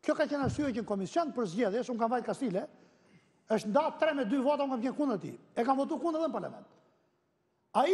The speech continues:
është zgjedhur në krye të K Q Z-s me pëlqimin e Bashës, sepse ishte ai dhe Ilir-, Ilir Usmajli. Dhe, e, zoti Byluk Bashi u erdhi, pasi u votu, doli dhe konsultu me kryetarin,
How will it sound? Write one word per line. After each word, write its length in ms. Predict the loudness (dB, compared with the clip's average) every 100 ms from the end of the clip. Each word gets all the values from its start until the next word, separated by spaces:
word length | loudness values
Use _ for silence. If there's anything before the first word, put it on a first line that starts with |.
| 2
është 100 | 0
zgjedhur 440 | -4 2 2 2 -2
në 40 | 2
krye 240 | 2 2
të 40 |
K 100 | -4 -6
Q 80 | -2
Z-s 160 | -2
me 100 | -2
pëlqimin 420 | -4 -2 -2 -2 -2
e 40 |
Bashës, 380 | -4 -6 -8 -20 -20 _ _ _
sepse 320 | -8 -6 -2
ishte 220 | -2 0
ai 100 | 0
dhe 240 | 2 0 -2 -4 -4
Ilir-, 320 | -4 -4 -4 -2
Ilir 220 | 0 0
Usmajli. 420 | -2 -4 -6 -8 -18 _ _ _ _ _ _ _ _ _
Dhe, 160 | 2 2
e, 1200 | 2 -4 -2 0 0 -2 -6 -12 -14 -16 -12 -6
zoti 440 | 0 0 0 -2
Byluk 320 | -2 -2 -2
Bashi 320 | 0 0 0 -2
u 80 |
erdhi, 360 | -2 -2 -6 -10 -10 -20 _ _ _ _ _
pasi 380 | 0 2 2 0 0
u 120 | -2 0
votu, 560 | 0 0 0 2 2 -2 -12 -18
doli 420 | -2 2 2 2
dhe 120 | 0 -2
konsultu 460 | -4 -4 -6 -4 -2
me 120 | -2
kryetarin, 520 | -2 -2 -2 -4 -6